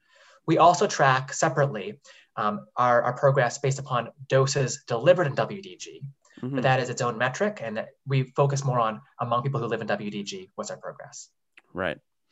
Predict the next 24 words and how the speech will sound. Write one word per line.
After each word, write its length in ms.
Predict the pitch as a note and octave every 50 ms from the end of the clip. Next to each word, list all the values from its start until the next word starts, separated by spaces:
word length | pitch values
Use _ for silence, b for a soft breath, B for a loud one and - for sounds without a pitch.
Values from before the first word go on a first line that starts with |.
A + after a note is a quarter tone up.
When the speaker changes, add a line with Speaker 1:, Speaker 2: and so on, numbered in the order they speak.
| B B B B B B B B B B B B B B B B B B B B B _ _ -
Speaker 2:
I 60 | -
wanna 200 | F3+ A#3 B3 A#3
look, 260 | G3 F3+ F#3 F#3 F#3
just 180 | - F#3 - -
talk 240 | - G3+ E3+ D#3+ -
generally 380 | - D#3+ C#3+ D3 D3 D3 C#3+
about 300 | C3+ A2 C#3 C3 B2 -
sort 180 | - - C#3+ B2+
of 100 | B2+ B2+
where 160 | C3 C3 B2+
we 140 | B2 B2+ A#2+
are 120 | A2+ A2
in 80 | A2+ A#2
the 80 | A#2 A2
pandemic 520 | - C#3+ C3 B2 B2 A#2 A#2 A2+ A2+ -
right 200 | B2+ A#2 A2+ F#2+
now. 320 | G#2 B2+ B2 A#2+ A#2 A2+ -
I 180 | A2+ C3 C#3+
have 240 | D3 D#3 D#3 C#3+ -
noticed 500 | E3+ D#3+ D#3+ E3+ E3+ E3+ E3+ - - -
that 220 | D#3+ C#3 C3 A2 -
there 100 | C#3 C3
have 180 | C3 C3+ B2+ - _ -
been, 720 | C#3 C3+ C3 B2+ B2+ B2 B2 B2 A#2+ A#2+ B2 A#2+ A#2 A2+